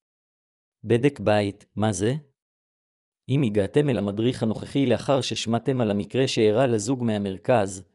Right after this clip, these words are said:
אך אינכם יודעים במה בדיוק מדובר, אתם יכולים להיות רגועים.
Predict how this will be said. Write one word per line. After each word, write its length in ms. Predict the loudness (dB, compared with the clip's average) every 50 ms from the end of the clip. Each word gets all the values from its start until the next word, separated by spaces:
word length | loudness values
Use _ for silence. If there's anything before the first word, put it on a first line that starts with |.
| _ _ _ _ _
אך 200 | -14 -10 -6 -4
אינכם 360 | -2 -2 -2 -2 -2 0 0
יודעים 420 | 0 0 0 -2 -2 -2 -2 0
במה 280 | 0 0 2 2 0 0
בדיוק 440 | 0 -2 0 0 0 0 0 0 -2
מדובר, 580 | -4 -2 0 -2 0 2 2 2 2 0 -4 -10 -14 _ _ _ _ _ _ _ -8
אתם 220 | -2 -2 0 0
יכולים 420 | 0 -2 0 0 2 2 2 2
להיות 300 | 2 2 2 2 0 0
רגועים. 560 | -2 -2 -2 -2 -4 -4 -4 -6 -8 -12 -16